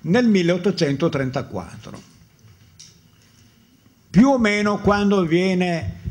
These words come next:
normata nel milleottocentotrentatré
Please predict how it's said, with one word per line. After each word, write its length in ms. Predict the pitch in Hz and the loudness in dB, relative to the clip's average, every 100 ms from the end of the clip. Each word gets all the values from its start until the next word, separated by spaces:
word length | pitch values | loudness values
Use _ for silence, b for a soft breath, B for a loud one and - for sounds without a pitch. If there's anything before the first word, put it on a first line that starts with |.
| - | -2
normata 1000 | 156 190 185 185 185 180 170 185 175 165 | 2 2 2 0 0 0 -2 0 0 0
nel 180 | 127 131 | -2 -2
milleottocentotrentatré 1600 | 147 160 139 139 - 156 143 135 151 170 220 185 151 139 147 | 0 0 0 -2 0 -2 -2 -2 0 0 0 0 -2 -2 -6